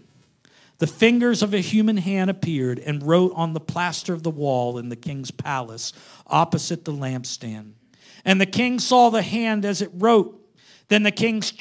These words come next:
color changed and his thoughts alarmed him. His limbs gave way and his knees knocked together." And so he calls for Daniel to come and interpret the writing on the wall.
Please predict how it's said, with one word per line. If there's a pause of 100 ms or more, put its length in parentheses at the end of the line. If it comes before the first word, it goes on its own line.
(100)
color
changed
and
his
thoughts
alarmed
him.
His
limbs
gave
way (260)
and
his
knees
knocked
together." (580)
And
so
he
calls
for
Daniel
to
come
and
interpret
the
writing
on
the
wall.